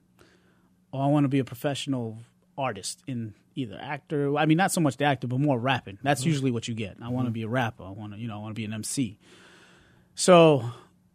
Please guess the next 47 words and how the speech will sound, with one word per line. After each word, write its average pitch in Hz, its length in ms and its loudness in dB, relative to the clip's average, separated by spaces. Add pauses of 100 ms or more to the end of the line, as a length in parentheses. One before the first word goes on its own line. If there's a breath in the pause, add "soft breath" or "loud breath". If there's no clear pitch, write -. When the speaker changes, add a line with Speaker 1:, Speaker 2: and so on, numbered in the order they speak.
(380)
Speaker 1:
I've, 165 520 0
I've 180 180 2
done 175 200 4
a 156 60 4
lot 151 160 8
of 143 80 0
programs 151 600 2
within, 135 500 -2 (200 loud breath)
you 156 120 -4
know, 110 260 -4
uh, 110 240 -6
spe-, - 160 -4
specifically 160 680 -2
in 139 60 2
South 131 240 0
Phoenix, 127 460 -4
a 139 100 -8
lot, 131 220 -4
a 135 80 -8
lot 135 160 -2
of 123 60 -6
programs, 131 600 -2
um, 110 420 -8 (180)
you 131 100 -8
know, 110 160 -8
uh, 95 340 -10
and 131 100 -4
that's 147 160 -2
on 151 120 4
my 127 100 -2
own 123 140 -4
time. 113 200 -8
This 107 120 -10
has 117 120 -8
nothing 123 200 -6
to 120 80 -6
do 113 100 -10
with 107 120 -12
the 104 60 -20
police 104 280 -12
department. 107 420 -12
It's 98 80 -16
just, 101 300 -12
you 117 80 -10
know, 107 100 -12
something, 104 480 -12 (240 loud breath)
again, 117 340 -4